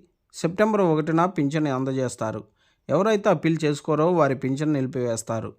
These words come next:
కాబట్టి నోటీసులు అందుకున్నవారు వెంటనే దగ్గరలోని ఎంపీడీఓ లేదా మున్సిపల్ కమిషనర్లు, మున్సిపాలిటీ పరిధిలో అధికారులకు అప్పీల్ చేసుకోవాలని సూచిస్తున్నారు.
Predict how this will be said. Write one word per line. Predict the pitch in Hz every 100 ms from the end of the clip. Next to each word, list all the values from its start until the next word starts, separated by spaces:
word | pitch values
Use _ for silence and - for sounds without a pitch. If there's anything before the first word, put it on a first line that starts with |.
| _ _ _ -
కాబట్టి | 139 151 147 156
నోటీసులు | 165 143 143 156 147 143
అందుకున్నవారు | 139 139 139 139 139 135 151 165 _ _ _
వెంటనే | 143 185 220 208
దగ్గరలోని | 165 156 156 160 156 156
ఎంపీడీఓ | 175 127 147 147 143 151 160 - _ _ _ 135
లేదా | 160 185
మున్సిపల్ | 196 170 151 175 160
కమిషనర్లు, | 151 151 147 151 147 147 190
మున్సిపాలిటీ | 160 135 - 147 147 143
పరిధిలో | 139 131 139 143
అధికారులకు | 143 131 131 139 139 135 165 220 - _ _ -
అప్పీల్ | 135 240 220 196
చేసుకోవాలని | 175 - 170 160 160 170
సూచిస్తున్నారు. | 165 151 139 131 - 131 123 123